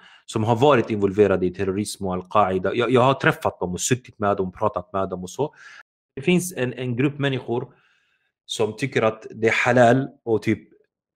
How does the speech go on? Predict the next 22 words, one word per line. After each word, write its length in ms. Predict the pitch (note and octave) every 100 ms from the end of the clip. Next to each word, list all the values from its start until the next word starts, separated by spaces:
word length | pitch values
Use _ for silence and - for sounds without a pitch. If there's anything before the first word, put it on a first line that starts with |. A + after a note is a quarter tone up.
| _
stjäla 460 | - C#3+ C3 A2+ G#2
ifrån 280 | G2 G#2
staten, 640 | - - G#2+ F#2+ G2+ A2 C3 -
sno 360 | - B2 A#2
saker 460 | - A2 G2 - G2+
hur 160 | A2
som 200 | G#2+ G#2+
helst, 380 | G2 G#2+ G#2+ - _ _ _ _ _ -
he-, 180 | A#2 A2+
och, 420 | - A2+ - G#2
och, 140 | A2+
och 80 | A2+
beckna 600 | G2+ B2+ - G#2+ G2+ A2+ - _ -
och 140 | G2+
häleri, 640 | A2 G#2+ G#2 A2+ A2+ A2+ _ _ -
sälja 280 | A#2+ G#2+
stulna 380 | G2+ - A2 G2
saker, 540 | - A2+ G#2+ G#2+ G#2+ - - - - - _ -
eh, 760 | G2+ G2 F#2+ F#2+ F#2+ F#2 - - -
jobba 420 | A2 A#2+ A2+ A2+
svart 360 | - B2+ A2+
bara. 600 | G2+ A2+ A#2+ A2 G#2 G#2+